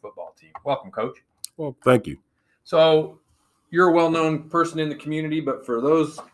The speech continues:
Speaker 1: few people out there that may not know who you are, tell us a little bit about yourself.
Speaker 2: My name is Derek Blackwell. I am the head football coach of Galesburg High School varsity football team. I also, uh, assist the track team. I am the sprint coach in that manner.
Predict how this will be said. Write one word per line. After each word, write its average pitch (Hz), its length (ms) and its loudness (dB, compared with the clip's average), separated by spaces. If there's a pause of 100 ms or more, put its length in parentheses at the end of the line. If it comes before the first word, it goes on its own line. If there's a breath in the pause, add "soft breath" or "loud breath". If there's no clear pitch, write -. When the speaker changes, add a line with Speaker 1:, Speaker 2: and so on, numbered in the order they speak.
Speaker 1:
few 170 220 -8
people 156 320 -4
out 135 160 -4
there 139 120 -4
that 135 60 -10
may 135 160 -10
not 131 220 -8
know 135 160 -6
who 135 160 -4
you 127 240 -4
are, 127 180 -4
tell 143 240 -4
us 123 120 -8
a - 20 -10
little 120 120 -6
bit 110 120 -8
about 98 240 -12
yourself. - 320 -20 (760)
Speaker 2:
My 90 140 -10
name 98 180 2
is 82 120 -6
Derek 101 320 -2
Blackwell. 95 560 -4 (100)
I 80 140 -12
am 85 120 -10
the 82 80 -10
head 92 220 -6
football 95 380 -4
coach - 460 -6 (500 soft breath)
of 78 100 -18
Galesburg 90 460 -4
High 95 160 -2
School 95 340 -6
varsity 92 400 -6
football 95 460 -6
team. 104 420 -8 (560)
I 69 80 -8
also, 90 680 -8
uh, - 20 -12
assist - 580 -6
the 87 380 -8 (320)
track 101 400 -6
team. 101 320 -8
I 85 140 -8
am 80 100 -12
the 80 80 -14
sprint 98 340 -8
coach 101 320 -8
in 98 120 -10
that 98 180 -6
manner. 101 380 -8